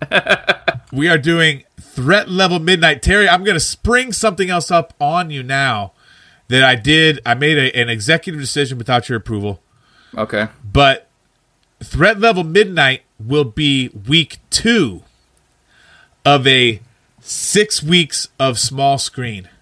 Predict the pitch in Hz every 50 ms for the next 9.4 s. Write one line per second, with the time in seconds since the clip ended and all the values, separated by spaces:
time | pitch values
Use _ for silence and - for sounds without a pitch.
0 | _ _ _ _ _ _ _ _ _ _ _ _ _ _ - 113 127 131 110 98
1 | - - 113 110 101 - - _ _ - - 117 123 127 120 113 - - - -
2 | - - 127 139 143 156 147 139 143 139 - - - 175 190 190 - - 165 202
3 | 196 - - - 208 185 190 180 156 156 147 143 143 139 135 135 120 - _ _
4 | _ _ _ _ _ _ _ _ _ _ _ _ _ _ _ _ _ _ _ _
5 | - - 147 147 135 123 117 95 87 - _ _ _ _ _ - - - 165 180
6 | 185 185 - - - - - - - - - - - - - - - - - -
7 | - - - - - - 98 95 98 92 - - - 151 139 120 151 151 151 156
8 | 151 131 160 196 175 - - 185 180 175 - - - - _ _ _ _ _ -
9 | 139 139 147 - - - -